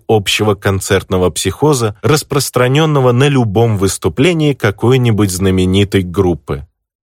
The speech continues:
Но затем я услышал, как в оглушающий шум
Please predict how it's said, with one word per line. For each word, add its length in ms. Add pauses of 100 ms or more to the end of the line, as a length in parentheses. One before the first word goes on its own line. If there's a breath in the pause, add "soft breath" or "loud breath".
(840)
Но 160
затем 480
я 160
услышал, 640
как 260
в 80
оглушающий 800
шум 420